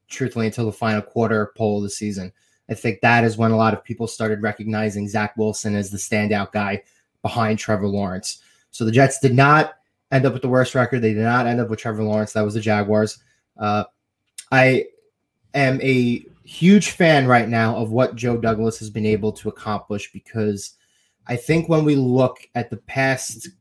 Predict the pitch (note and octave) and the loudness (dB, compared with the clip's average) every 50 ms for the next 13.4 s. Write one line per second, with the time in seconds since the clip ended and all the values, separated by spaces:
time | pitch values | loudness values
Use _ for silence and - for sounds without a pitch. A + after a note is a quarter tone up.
0 | _ _ _ _ _ - C#3 C3 C3 B2 B2 A#2+ B2 B2 A#2+ A#2 A2+ G2+ - - | _ _ _ _ _ -8 -4 -2 -2 -2 0 0 0 0 0 0 -2 -4 -6 -10
1 | A#2+ G#2 G#2+ G#2+ A2+ B2 B2 - - - - - - - B2+ A#2+ B2+ A#2+ A#2 A#2 | -12 -10 -10 -6 -4 -4 -4 -4 -6 -10 -18 -20 -20 -14 -8 -4 -4 -2 -2 -2
2 | A#2 A#2+ C#3+ D#3 D#3 D#3 D3+ C#3+ B2 A2 A#2+ A#2+ A#2 A#2 G#2+ - - _ _ _ | -2 2 4 4 4 6 4 4 2 0 0 0 0 0 -2 -6 -12 _ _ _
3 | _ _ _ _ _ _ _ _ _ _ - B2+ A#2+ - - - D#3 D#3+ E3 E3 | _ _ _ _ _ _ _ _ _ _ -6 -6 -6 -6 -6 -4 -2 -2 -2 -4
4 | E3 - - _ _ _ _ _ _ _ _ _ _ _ _ _ _ _ _ _ | -6 -12 -20 _ _ _ _ _ _ _ _ _ _ _ _ _ _ _ _ _
5 | _ _ - - _ _ - C3+ C3 - F#3+ F#3 F#3 - F3+ E3+ D#3+ D#3+ D#3+ D#3+ | _ _ -20 -20 _ _ -8 -8 -4 -4 -4 -4 -2 0 0 0 2 2 0 -2
6 | D3 C3+ C3 - - C#3+ C#3+ B2+ C#3 C#3+ C3 - - - D3+ D3 D3 C#3+ C#3 B2+ | -4 -8 -12 -8 -4 -4 -2 -2 -2 -4 -6 -6 -8 -6 -4 -2 -2 -2 -2 -4
7 | A#2+ - - - - F3+ E3 D#3+ D3+ C#3+ C#3+ C#3 C3 B2 - _ _ _ _ _ | -6 -8 -6 -2 0 2 4 4 4 4 2 2 0 -4 -8 _ _ _ _ _
8 | _ _ _ _ _ _ _ _ _ - C#3 C3+ C3+ C3 B2+ B2+ B2 A#2 A2+ A2 | _ _ _ _ _ _ _ _ _ -2 0 2 2 2 0 0 -2 -4 -6 -8
9 | - - - D#3 B2 B2+ C#3 C3 C3 C3 C#3 C#3+ C#3 C#3 C#3+ D3 D3+ D#3+ D#3 - | -12 -10 -8 -6 -4 -4 -2 -2 0 0 2 4 4 4 2 2 0 -2 -6 -8
10 | _ _ _ _ _ _ _ _ _ _ _ - - D#3+ D#3+ D#3+ D#3 D#3+ D3 D3 | _ _ _ _ _ _ _ _ _ _ _ -12 -6 -2 -2 0 0 0 -2 -2
11 | D#3 D#3 - - - C#3 C#3+ C#3+ C#3+ D3 - - - D3 C#3+ C#3+ C#3+ C#3+ C#3 C3 | -4 -4 -4 -6 -4 -2 0 0 0 -2 -6 -4 -2 0 0 2 0 0 -2 -4
12 | B2+ - - C#3+ C#3 C#3 D3 D3+ - - - - - - _ _ _ _ _ - | -6 -8 -6 -4 -2 -2 -2 -2 -4 -8 -18 -20 -20 -20 _ _ _ _ _ -6
13 | C3+ B2+ B2 A#2+ A#2+ A#2+ A#2 | -4 -2 0 0 0 0 -2